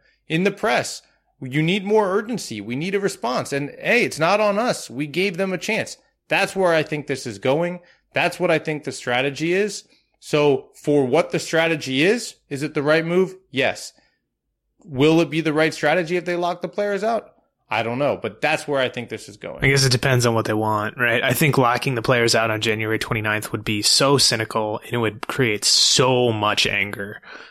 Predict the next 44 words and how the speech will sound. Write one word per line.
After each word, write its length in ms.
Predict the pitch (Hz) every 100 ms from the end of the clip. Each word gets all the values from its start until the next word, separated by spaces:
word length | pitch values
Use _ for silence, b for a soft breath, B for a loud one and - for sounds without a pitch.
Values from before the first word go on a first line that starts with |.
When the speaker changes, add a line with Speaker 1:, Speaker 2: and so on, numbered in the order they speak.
| B
Speaker 2:
that 100 | 131
the 80 | 120
players, 540 | - 127 117 113 - -
it 120 | - 131
would 140 | 120
be 140 | 131
like 220 | 117 113 113
a 40 |
situation 720 | - 117 - 104 104 - 110
where 160 | 104 104
they, 260 | 104 104 113
they're 220 | 117 110
like, 320 | 107 101 104 _ _ _ _ _ _ _ _
they 140 | 131 123
would 100 | 117
be 100 | 113
racing 540 | 104 107 - 120 113
to 60 | -
strike 580 | - 104 101 113 -
before 340 | - - 107 101
they 140 | 107
got 180 | 104 101
locked 320 | 107 107 -
out. 320 | 104 113 - B B B B -
It 60 |
would 100 | 120
be 120 | 117
like 180 | 110 107
a 40 | 107
"you 160 | 107
can't 260 | 107 113 107
fire 300 | - 107 107
me, 160 | 107 104
I 100 | 104
quit" 460 | - 104 120 -
sort 240 | - 123 127
of 80 |
deal, 340 | 135 135 147 - _ _
'cause 160 | - 120
they 100 | 120
would 120 | 127
be 100 | 135
so 220 | - 135
mad. 340 | 131 135 143